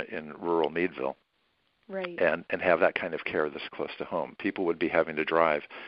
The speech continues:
Speaker 1: uh, you know, forty-five minutes to an hour and a half away to the nearest large city to get the kind of services that we can offer locally. So that's why we think being independent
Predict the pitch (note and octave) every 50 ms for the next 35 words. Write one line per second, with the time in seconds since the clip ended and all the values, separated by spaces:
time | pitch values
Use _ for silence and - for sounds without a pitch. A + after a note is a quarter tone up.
0 | - - - - - - _ _ E2 D#2 C#2+ C#2+ D2 C#2 C#2+ - D#2 D2 - -
1 | F#2 E2+ E2+ - - D#2+ D2+ D#2 D#2+ D#2 D#2 - - - - - D2+ D2+ D#2 D#2
2 | D#2+ C#2+ D2+ D2 - - F#2 E2+ - - D#2 C#2 C#2 D#2+ F2+ E2 C#2+ C#2+ - -
3 | E2+ D#2 - D#2 D2+ D#2 D2 C#2+ - - C#2+ D2 C#2+ - - - F#2 D#2+ D2 C2+
4 | B1+ D#2 - D#2+ D2 - E2 - - E2+ D#2 C#2+ - - E2+ C#2+ C#2 C#2+ - -
5 | D2+ C#2 - - - - - D#2+ - - D2+ C#2+ C#2+ C#2 - - A1+ C2 C#2+ C#2+
6 | - - G1+ B1 - - _ - - - - - - - - - - - - -
7 | - - - - - G#2 F#2 F2+ F2+ E2 - - - - - - A#2 F#2 E2 G#2
8 | G2+ A#2 - - - A2+ G2 G2 F#2 E2+ E2+ E2+ D#2+ - - F2 E2+ D#2 D#2 D#2
9 | F2 F2 F2+ E2 D#2 D2+ C#2+ C#2+ - - D#2 D2+ D2 C#2+ C#2